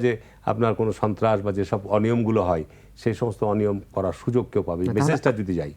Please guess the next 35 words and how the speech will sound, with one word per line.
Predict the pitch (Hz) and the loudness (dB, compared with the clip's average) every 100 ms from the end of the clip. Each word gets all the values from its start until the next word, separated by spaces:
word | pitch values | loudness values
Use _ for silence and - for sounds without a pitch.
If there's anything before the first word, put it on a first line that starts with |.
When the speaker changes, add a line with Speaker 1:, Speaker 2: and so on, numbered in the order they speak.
| - | 0
Speaker 2:
আস্থা | 151 - 196 | 0 2 4
রাখতে | 175 - 156 | 4 4 0
পারছেন | 147 - 135 | 0 2 2
না | |
কেন? | 120 104 98 | 2 2 0
প্রথমার্ধের | - 123 143 135 123 127 | 0 2 4 4 4 4
মধ্যে | 127 | 4
নির্বাচনের | 120 107 113 120 107 | 4 4 2 0 -2
কথা | 101 123 | -2 2
Speaker 1:
না, | 127 | 2
Speaker 2:
বলেছেন | 107 | 2
Speaker 1:
এখানে | 143 160 | 2 2
Speaker 2:
তিনি। | 127 | 2
Speaker 1:
আপনি | 139 143 | 2 0
একটা | - 143 | 0 -2
জিনিস | 156 151 | 0 0
আপনি | 151 | -2
চিন্তা | 143 131 120 110 | -2 0 0 0
করেন | 95 98 202 - - - - 107 | 0 -2 -4 -12 -20 -20 -8 -4
যে | 104 110 | 0 0
বর্তমান | 117 - 151 151 156 156 147 - - | 0 -2 0 2 2 0 -6 -10 -4
এই | 113 117 107 - | -2 -2 -2 -2
তো | 120 117 | 0 0
প্রায় | 117 110 104 - | 2 2 2 0
চার | 98 | 0
মাস | 101 98 - | 0 -2 0
হয়ে | 90 | 0
গেল | 76 73 - - - - - - - | 0 -6 -12 -20 -20 -20 -20 -18 -6
বর্তমান | 87 87 80 - | -4 -4 -8 -10
সরকারের, | 78 76 71 - - - - | -12 -12 -14 -18 -20 -20 -4
দেশের | 107 113 127 - - | -4 -2 -4 -6 -4
সমস্ত | 175 180 - 139 - - | -2 -2 -4 -10 -10 -4
কর্মকাণ্ডগুলো | 123 110 113 120 127 117 | -2 0 0 0 0 0
কিন্তু | 110 101 | -2 -4
স্থবির | - 107 101 | -2 0 0